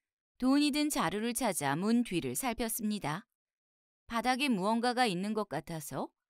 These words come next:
그것이 무엇인지 보기 위해 몸을 구부린 순간 첫째 딸의 코에 그것이 붙어 대롱대롱 매달렸습니다. 놀라서 몸을 일으킨 첫째 딸은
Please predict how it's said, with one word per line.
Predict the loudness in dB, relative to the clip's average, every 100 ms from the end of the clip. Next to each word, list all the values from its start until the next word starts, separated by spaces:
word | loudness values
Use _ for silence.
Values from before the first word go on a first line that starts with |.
| _ _ _ _
그것이 | -2 2 2 2
무엇인지 | 0 2 0 0 -4 -2
보기 | -2 -2 -2 -4
위해 | -2 -2 -2
몸을 | -2 0 0
구부린 | -2 -2 -2 -2
순간 | -4 -6 -4 -4 -6 _ _ _ _ _ _ _
첫째 | -6 -4 -2
딸의 | 0 0 0
코에 | -2 -2 -2 -2 -10 _ _ _ _
그것이 | -4 4 4 4 -2
붙어 | -4 -4 -6 -4
대롱대롱 | 0 0 2 0 0 -2
매달렸습니다. | -2 -2 0 0 -2 -4 -6 -4 -4 -4 -6 _ _ _ _ _ _ _ _
놀라서 | 0 4 4 4 2 4
몸을 | 4 6 4
일으킨 | 4 2 -2 0 -2
첫째 | -2 -4 -2 -2
딸은 | -2 -2 -2 -4